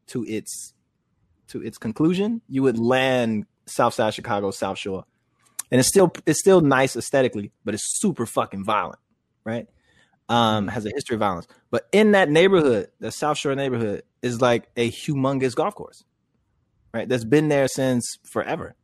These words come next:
And people come from all over the city and go there and golf. And it's, like,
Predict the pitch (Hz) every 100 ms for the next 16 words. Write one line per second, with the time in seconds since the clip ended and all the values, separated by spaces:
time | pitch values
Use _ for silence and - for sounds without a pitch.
0 | _ _ _ 104 131 135 123 143 127 107
1 | 110 120 117 113 - 131 107 104 110 101
2 | 95 - - _ _ _ _ _ _ _
3 | - 113 117 120 107